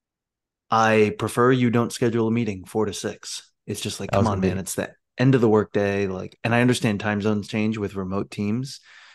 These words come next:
Speaker 1: And for someone's four P M, it's one P M somewhere else, but you
Speaker 2: Right.
Speaker 1: gotta be cognizant of who you're inviting to that meeting. Um, yeah, I,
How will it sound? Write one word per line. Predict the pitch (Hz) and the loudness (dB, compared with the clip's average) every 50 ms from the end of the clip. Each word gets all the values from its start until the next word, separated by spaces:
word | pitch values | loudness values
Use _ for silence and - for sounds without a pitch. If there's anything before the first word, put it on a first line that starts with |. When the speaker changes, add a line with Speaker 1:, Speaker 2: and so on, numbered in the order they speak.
| _ _ | _ _
Speaker 1:
And | - 101 98 95 90 | -10 -8 -6 -6 -6
for | - 101 98 95 92 | -4 -4 -2 -2 -4
someone's | - - 110 104 101 101 98 - | -2 -2 -2 -2 -2 -2 -4 -2
four | - 104 101 | 0 0 0
P | 101 113 110 | 0 0 -2
M, | 107 107 | -2 -2
it's | 101 92 - | -4 -6 -8
one | 95 95 95 | -8 -8 -8
P | 87 107 101 | -8 -8 -6
M | 95 95 92 | -6 -6 -6
somewhere | 90 - 95 95 90 92 95 | -4 -4 -4 -4 -4 -4 -2
else, | 101 110 120 120 - | -2 -2 -4 -6 -6
but | - - 98 90 - _ _ _ - - 127 | -6 -6 -6 -6 -8 _ _ _ -20 -18 -10
you | 120 | -4
Speaker 2:
Right. | 98 117 | 0 2
Speaker 1:
gotta | 120 113 104 | 2 4 2
be | 90 98 92 | 2 0 -2
cognizant | - 110 104 101 98 104 101 90 107 107 104 | -2 -2 -2 -2 -2 -2 -4 -4 -4 -4 -4
of | 98 90 | -4 -4
who | 104 | -6
you're | 104 95 95 92 | -6 -6 -6 -6
inviting | 90 87 92 92 92 95 92 | -8 -8 -8 -8 -8 -10 -10
to | 90 98 | -8 -6
that | 95 95 104 | -6 -4 -4
meeting. | 104 101 101 107 110 113 117 _ _ _ _ _ - - - - _ - - _ _ - - | -4 -4 -2 -2 -4 -4 -8 _ _ _ _ _ -20 -20 -20 -20 _ -20 -20 _ _ -12 -8
Um, | 98 92 90 90 90 92 92 87 90 90 90 - _ _ _ _ _ _ _ _ _ _ _ _ _ _ - | -6 -4 -4 -4 -4 -6 -6 -6 -8 -8 -10 -12 _ _ _ _ _ _ _ _ _ _ _ _ _ _ 4
yeah, | 147 180 190 143 - - - - - _ | 6 6 6 6 4 0 -8 -14 -14 _
I, | - 104 113 120 123 123 123 123 123 123 120 - | -2 0 2 4 4 4 4 4 2 2 0 -2